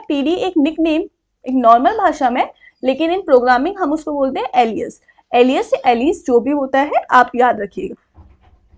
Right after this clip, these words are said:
ठीक है। क्वेश्चन नंबर टू सेवेंटी थ्री में which of the following is used to create a bar chart? तो बार चार्ट के लिए हम किसका यूज़ करते हैं? तो बार चार्ट के लिए हम यूज़ करते हैं प्लॉट का। तो, अ, इसका ऑप्शन नंबर, बार चार्ट के लिए, सॉरी,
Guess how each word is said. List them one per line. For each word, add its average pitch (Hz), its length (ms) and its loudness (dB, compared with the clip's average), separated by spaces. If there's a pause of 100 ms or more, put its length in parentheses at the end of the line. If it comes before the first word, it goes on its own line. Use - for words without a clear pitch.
(160)
ठीक 330 140 2
है। 415 60 0
क्वेश्चन 370 400 -2
नंबर 403 300 -2
टू 359 300 0
सेवेंटी 302 520 0
थ्री 311 340 -2
में 277 300 -2 (160)
which 311 180 -2
of 392 120 2
the 403 140 -4 (120)
following 240 340 2 (320)
is 349 100 0 (180)
used 427 260 0
to 403 60 0 (100)
create 311 260 -2
a 427 120 -4
bar 220 200 2
chart? 202 260 -2 (140)
तो 285 180 4
बार 240 320 6
चार्ट 403 340 4
के 359 80 0
लिए 359 140 0
हम 392 260 0
किसका 370 440 0
यूज़ 320 360 4
करते 254 260 4
हैं? 320 280 2 (300)
तो 277 120 10
बार 254 260 6
चार्ट 302 320 2
के 311 80 -2
लिए 320 160 0
हम 330 220 2
यूज़ 285 200 -2
करते 240 220 2
हैं 539 260 -2
प्लॉट 240 260 8 (120)
का। - 200 -4 (360)
तो, 269 320 10
अ, 240 340 4
इसका 381 340 4
ऑप्शन 330 300 4
नंबर, 311 320 2
बार 262 280 8
चार्ट 349 220 2
के 330 120 -8
लिए, 320 160 -2
सॉरी, 330 300 0